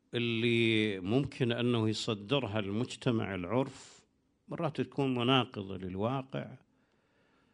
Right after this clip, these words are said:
بل ومناقضة للعقيدة في بعض الأحيان إذا قصدت المعنى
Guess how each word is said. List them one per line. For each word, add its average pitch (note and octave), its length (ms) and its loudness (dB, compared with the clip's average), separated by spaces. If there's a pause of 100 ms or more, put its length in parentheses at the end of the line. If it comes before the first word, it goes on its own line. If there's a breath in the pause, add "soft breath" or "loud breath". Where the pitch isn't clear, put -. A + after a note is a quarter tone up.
(180)
بل D3+ 320 4
ومناقضة A#2+ 1400 2
للعقيدة A2+ 1000 0
في G#2 200 -6
بعض F#2 280 -4
الأحيان A2 520 -2
إذا A#2 400 -2
قصدت A2+ 680 -4
المعنى B2+ 880 0